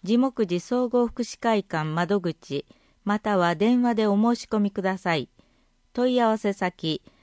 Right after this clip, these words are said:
海士市社会福祉協議会本所、地木寺総合福祉会館内。電話、四四三四二九一。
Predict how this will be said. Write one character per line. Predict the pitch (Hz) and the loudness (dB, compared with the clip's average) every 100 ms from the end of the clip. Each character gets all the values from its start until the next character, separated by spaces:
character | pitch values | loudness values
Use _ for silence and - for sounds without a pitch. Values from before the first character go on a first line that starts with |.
| _ | _
海 | 202 233 254 | 2 2 2
士 | 202 175 | -2 -2
市 | |
社 | 214 | -2
会 | 240 247 240 | 0 0 0
福 | - | -2
祉 | 226 - | -4 -4
協 | - 226 214 | 0 2 2
議 | 214 | 0
会 | 202 170 147 | 0 -2 -2
本 | 151 185 175 | -2 -2 -2
所、 | 165 156 - _ _ _ _ _ | -2 -2 -4 _ _ _ _ _
地 | 202 | 2
木 | 226 247 226 | 2 2 0
寺 | 170 175 | -2 -2
総 | 233 233 | 0 0
合 | 220 226 | 2 0
福 | 220 220 | -2 -8
祉 | - | -6
会 | - 208 202 | -4 -2 0
館 | 202 190 156 | -2 -2 -2
内。 | 143 135 - _ _ _ _ _ | -4 -6 -10 _ _ _ _ _
電 | 214 220 190 | 0 0 0
話、 | 190 165 - _ _ | 0 -2 -4 _ _
四 | 214 262 262 | 0 2 4
四 | 247 220 180 | 4 4 2
三 | - 175 156 151 | -2 -2 -2 2
四 | 220 247 233 | 4 4 6
二 | 233 190 | 4 2
九 | - 208 208 | 0 0 2
一。 | 196 185 - 135 135 | 2 -2 -6 -8 -8